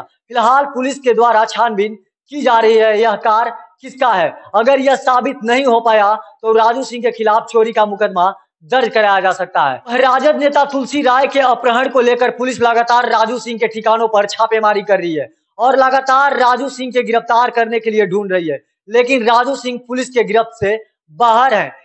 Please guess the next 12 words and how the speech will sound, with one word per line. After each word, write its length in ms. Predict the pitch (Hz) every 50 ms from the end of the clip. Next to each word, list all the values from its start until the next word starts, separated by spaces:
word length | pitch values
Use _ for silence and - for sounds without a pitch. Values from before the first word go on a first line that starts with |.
| _ _
यानी 320 | 190 226 226 233 254 269 262
कि 360 | - 233 247 269 254 254 _ -
लापता 460 | 180 202 226 226 220 226 220 220 220 202
हैं। 180 | 175 156 131 - - _ _ -
अब 140 | 208 247 214
देखना 320 | 202 277 285 285 269 302 302
यह 200 | 269 254 285 277
होगा 300 | 262 254 262 254 277 269
कि 120 | 254 262 262
क्या 220 | 254 262 254 254 262
राजू 300 | 247 240 247 233 262 254
सिंह 200 | - 247 247